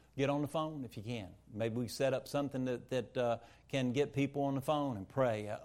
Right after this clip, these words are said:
over the phone or, or answered prayer or whatever. Touch base every so often through that. Accountability is very important there. Remember, Peter and John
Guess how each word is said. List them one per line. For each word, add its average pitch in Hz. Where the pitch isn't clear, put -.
over 120
the 113
phone 120
or, 101
or 113
answered 139
prayer 135
or 113
whatever. 127
Touch 143
base 143
every 127
so 135
often 120
through 139
that. 113
Accountability 127
is 92
very 127
important 131
there. 98
Remember, 123
Peter 147
and 127
John 147